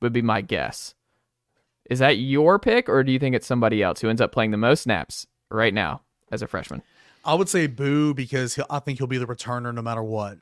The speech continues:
Speaker 1: Yeah.
Speaker 2: I think he'll be the punt returner. I think he'll be a kick returner. And, and like you said, I think he's a guy that's gonna be knocking on the door to play in the defensive secondary 'cause I think he's a gamer, and I think that he's
Speaker 1: Yeah.
Speaker 2: a guy that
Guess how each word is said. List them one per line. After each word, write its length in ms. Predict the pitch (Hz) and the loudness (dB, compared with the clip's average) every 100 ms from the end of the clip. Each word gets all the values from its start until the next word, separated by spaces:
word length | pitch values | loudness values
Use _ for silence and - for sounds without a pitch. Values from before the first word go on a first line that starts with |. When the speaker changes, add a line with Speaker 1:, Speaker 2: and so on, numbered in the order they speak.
| _ _ _ _ - | _ _ _ _ 0
Speaker 1:
Yeah. 160 | 117 107 | 2 2
Speaker 2:
I 20 | |
think 120 | 123 | 0
he'll 60 | 123 | -6
be 80 | 120 | -6
the 80 | |
punt 200 | 120 143 | -4 -2
returner. 380 | 143 131 135 131 | -2 -2 -2 -2
I 20 | |
think 160 | 123 117 | -4 -8
he'll 60 | 120 | -10
be 120 | 113 | -10
a 60 | 107 | -10
kick 200 | 139 147 | -10 -10
returner. 540 | - 131 131 127 127 _ _ _ _ _ _ _ _ _ _ _ _ - | -8 -4 -4 -6 -8 _ _ _ _ _ _ _ _ _ _ _ _ -8
And, 140 | 143 | -4
and 140 | 147 151 | 0 2
like 180 | 151 131 | 0 -2
you 60 | |
said, 220 | 120 151 | -2 -2
I 60 | 151 | -2
think 180 | 151 135 | -4 -6
he's 120 | 131 | -4
a 60 | 135 | -2
guy 120 | 135 | -2
that's 140 | 127 | -2
gonna 80 | 139 | -6
be 60 | 131 | -4
knocking 300 | 131 135 139 | -2 -2 -2
on 60 | 135 | -2
the 80 | |
door 140 | 131 135 | -2 -2
to 60 | |
play 200 | 127 139 | -2 -4
in 60 | 135 | -4
the 80 | 135 | -6
defensive 320 | 127 135 - | -8 -8 -6
secondary 440 | 143 151 139 117 | -4 -4 -4 -6
'cause 140 | 113 127 | -6 -8
I 40 | |
think 200 | 139 147 | -6 -6
he's 140 | 135 131 | -8 -8
a 60 | |
gamer, 440 | 117 123 139 123 110 | -6 -2 0 -2 -4
and 80 | 120 | -6
I 40 | |
think 220 | 120 131 | -6 -8
that 100 | 131 | -6
he's 100 | 120 | -2
Speaker 1:
Yeah. 120 | 107 98 | 0 0
Speaker 2:
a 20 | |
guy 260 | 123 123 123 | 0 0 -2
that 220 | 123 | -4